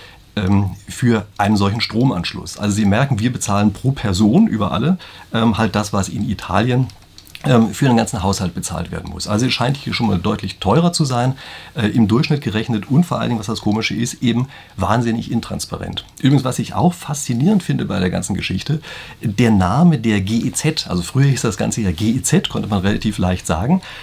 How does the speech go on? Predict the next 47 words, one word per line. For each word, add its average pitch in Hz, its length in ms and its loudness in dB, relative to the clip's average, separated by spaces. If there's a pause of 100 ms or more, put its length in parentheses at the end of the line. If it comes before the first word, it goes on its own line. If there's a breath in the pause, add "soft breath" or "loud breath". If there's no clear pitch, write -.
(160 loud breath)
Heutzutage 135 440 4
ist - 140 -4
der 120 80 2
Name 113 280 2
so 107 140 0
lang 113 200 2
geworden, 113 260 -2
dass 95 120 -6
ich 117 60 -6
es 98 40 -8
überhaupt 101 220 -2
gar 110 100 -2
nicht 101 120 -2
schaffe, 123 360 -2 (200)
äh, 117 120 2
den 101 240 2
auszusprechen, 127 720 -4
ohne 101 160 2
nachzulesen. 131 680 0
Wie 104 60 -4
heißt 120 160 -4
das 151 140 -4
Ganze? 160 320 0 (380 loud breath)
Das 120 120 -2
heißt 120 300 0
A 107 140 0
R 110 100 -4
D, 123 240 2
Z 135 220 -2
D 120 100 -4
F, 147 180 -4
Deutschlandradio 113 800 -2
Beitragsservice. 87 1080 -4 (220)
Also, 92 360 0 (160)
das 117 160 0
ist 143 220 -2
der 120 120 2
Name. 139 320 2 (480 loud breath)
Sie 143 100 4
merken, 147 300 6
das 131 140 0
ist - 120 -2
natürlich 120 400 -2
absichtlich 120 600 -4
so 104 140 0
konstruiert 131 600 -2
worden, 90 360 0